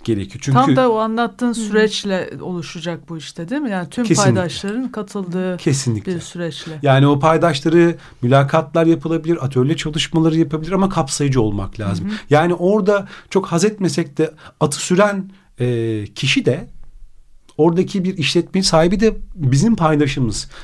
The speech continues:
Speaker 1: Dediğim gibi kabul etsek de etmesek de bu böyle bir gerçek. Yani
Speaker 2: Evet.
Speaker 1: fiili durumda bu böyle. Şimdi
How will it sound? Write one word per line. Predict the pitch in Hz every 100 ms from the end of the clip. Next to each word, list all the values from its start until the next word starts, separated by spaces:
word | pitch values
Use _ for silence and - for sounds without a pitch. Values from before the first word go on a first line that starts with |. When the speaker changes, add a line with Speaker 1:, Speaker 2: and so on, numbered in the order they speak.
| -
Speaker 1:
Dediğim | 143 185 185
gibi | 120 -
kabul | 165 208
etsek | 220 - 220 -
de | 180
etmesek | - 143 131 - -
de | 92 - - - - - - -
bu | 202 202
böyle | 170 202
bir | 233 190 - 165
gerçek. | 147 143 139 - -
Yani | 110
Speaker 2:
Evet. | 98 165 - - _ -
Speaker 1:
fiili | 160 147 165
durumda | 123 110 151 175
bu | 131
böyle. | 110 95 90 - - - - -
Şimdi | - 226 226 233